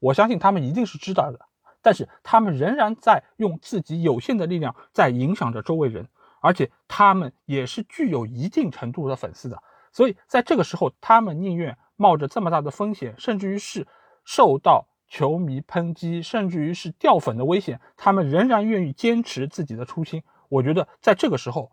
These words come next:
我愿意和他们站在一起，奉献出自己一点小小的贡献。同时，我觉得所有的自媒体或者说媒体人，其实都应该把这件事情当做自己的一个己任啊，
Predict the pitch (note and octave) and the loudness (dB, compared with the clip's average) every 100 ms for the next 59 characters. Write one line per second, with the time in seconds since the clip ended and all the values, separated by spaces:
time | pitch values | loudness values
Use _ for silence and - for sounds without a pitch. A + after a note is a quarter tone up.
0 | - C3 B2 G3 C#3+ A#2 A#2 B2 B2+ B2 | -8 -4 0 0 0 -4 -8 -4 -4 -4
1 | - D#3 A#2 A#2 C3+ A#2+ - - _ _ | -4 -4 -4 -6 -8 -12 -16 -20 _ _
2 | _ - B3 E3 D#3+ - F3 - F#3+ - | _ 0 2 2 -2 -2 -6 -4 -8 -6
3 | D#3 D#3+ A#2+ A#2+ _ B2+ D3+ - A2+ A2+ | -8 -8 -10 -12 _ -4 -4 -4 -8 -8
4 | D3 G#2+ - - _ _ _ F#3 A#3+ A#3+ | -8 -8 -12 -16 _ _ _ 0 2 2
5 | A3+ D3+ D#3+ F#3+ - D3+ A#3 A#3 C3+ C#3 | 2 4 2 0 2 4 4 4 2 0
6 | G3 - - G3 C#3 E3 - A#2+ - F3 | -2 -4 -2 0 2 -2 -6 -8 0 0
7 | D#3 F3 C#3 A3+ - B2+ C#3 _ _ - | 2 0 0 0 -2 -4 -6 _ _ -8
8 | F3+ A#3+ A#3 _ E4 D#4+ B3+ B3 A#3+ A3 | -6 -4 -8 _ 2 2 2 0 4 4
9 | A3+ - - A2+ D3 E3+ D3 E3+ C#3+ C3+ | 4 0 -2 0 -2 -4 -6 -8 -10 -12
10 | _ _ - G3 G3+ D#3 B2+ G3+ C#3+ A#2+ | _ _ 0 0 0 -6 -6 -8 -8 -8
11 | A#2+ E3+ G3 - G#2 C#3+ A2+ | -6 -6 -6 -8 -10 -8 -10